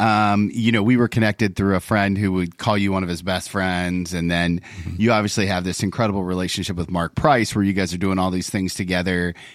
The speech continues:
Speaker 1: Gary Miracle, who's been on this podcast and is, uh, you know, just, there's a lot of guys who are like, "Aaron's my dog."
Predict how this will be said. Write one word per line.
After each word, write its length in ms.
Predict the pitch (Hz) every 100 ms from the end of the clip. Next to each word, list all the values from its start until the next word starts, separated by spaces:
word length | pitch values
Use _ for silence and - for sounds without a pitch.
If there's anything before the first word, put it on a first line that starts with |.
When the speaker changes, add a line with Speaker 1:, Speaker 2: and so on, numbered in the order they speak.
| - 107
Speaker 1:
Gary 260 | 120 107
Miracle, 440 | 101 104 98 113 98
who's 340 | 95 82 - - - _
been 140 | 107
on 100 | 104
this 140 | 104 -
podcast 760 | 104 95 95 92 90 87 -
and 200 | 85 82 - - - -
is, 220 | 98 85 -
uh, 120 | 107
you 100 | 110 95
know, 140 | 85
just, 240 | 110 131 110 120
there's 180 | 127 113
a 60 |
lot 260 | 107 107 113
of 80 | 101
guys 300 | 95 92 -
who 100 | 101
are 80 |
like, 300 | 92 85 - - _ _ _
"Aaron's 460 | 120 123 120 117 87
my 180 | 90 78
dog." 580 | 73 80 73 62 71